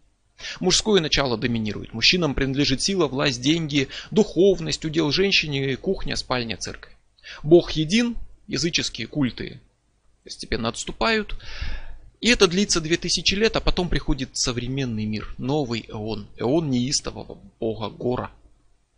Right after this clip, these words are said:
рождённого с одной целью — отомстить за смерть Осириса. Вот это началось, ну, примерно с началом двадцатого века. И посмотрите вокруг. Мир действительно меняется стремительно. Отбрасываются религии, мораль, законы.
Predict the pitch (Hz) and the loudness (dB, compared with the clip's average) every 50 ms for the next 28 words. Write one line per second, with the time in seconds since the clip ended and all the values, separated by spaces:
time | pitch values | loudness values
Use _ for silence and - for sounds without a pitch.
0 | _ _ _ _ _ _ - 123 135 123 151 156 139 139 123 127 - - 113 123 | _ _ _ _ _ _ -4 -4 0 2 2 2 2 2 2 2 2 0 0 2
1 | 127 131 - - 120 113 117 95 92 - - - - - 175 151 - - - 113 | 0 0 0 0 -2 -2 -4 -6 -10 -10 -10 -8 -6 -6 -6 -4 -4 -6 -4 -6
2 | 113 113 - - - - _ _ _ - - - - 104 - - - - - _ | -8 -10 -10 -16 -20 -20 _ _ _ -4 -2 -2 -2 -2 -4 -6 -8 -8 -10 _
3 | _ _ _ - _ _ _ - - - - - - 135 139 214 214 - 160 143 | _ _ _ -20 _ _ _ -18 -18 -18 -18 -2 -2 2 4 6 4 4 4 0
4 | 131 - - 135 131 160 165 - - - - - - - - 151 139 - - 127 | 0 0 0 0 2 0 0 0 -2 -4 -6 -12 -18 -16 -14 -14 -10 -6 -4 -4
5 | 127 131 165 - - 175 151 - - - - - 110 107 104 104 98 95 107 - | 0 0 0 0 0 -2 -6 -6 -8 -8 -6 -6 -6 -4 -6 -8 -10 -10 -10 -8
6 | - 98 - - 107 104 101 117 107 - 127 113 156 147 170 180 - - 220 - | -8 -8 -8 -8 -10 -6 -2 -2 0 0 2 2 2 2 2 2 2 2 2 0
7 | 127 127 135 - - 156 147 - - - - - - - - 156 180 190 175 165 | 0 0 0 0 2 0 0 0 0 -10 -14 -16 -16 -6 4 6 6 6 6 4
8 | 180 - - 208 190 - 175 139 123 117 120 127 139 151 165 156 131 117 - - | 0 0 0 0 0 0 -2 -2 -2 -2 -2 -2 0 0 0 0 0 -2 -4 -8
9 | - - - 127 120 127 143 151 - - - 104 95 107 107 - 139 151 143 - | -8 -8 -8 -8 -6 -4 -4 -4 -4 -6 -6 -6 -10 -10 -4 -2 -2 -2 0 -2
10 | 151 143 147 139 139 - - 143 - - - - - - - 160 175 180 180 151 | -6 -6 -8 -8 -6 -6 -8 -8 -8 -12 -16 -18 -8 -2 0 0 2 2 0 -2
11 | 120 - - 110 - 120 135 151 - 151 127 104 95 - - - 127 135 143 - | -2 -6 -10 -8 -4 -4 -2 0 0 0 -2 -2 -4 -6 -6 -2 -2 -4 -4 -2
12 | 180 175 143 110 107 | -2 -2 0 -2 -6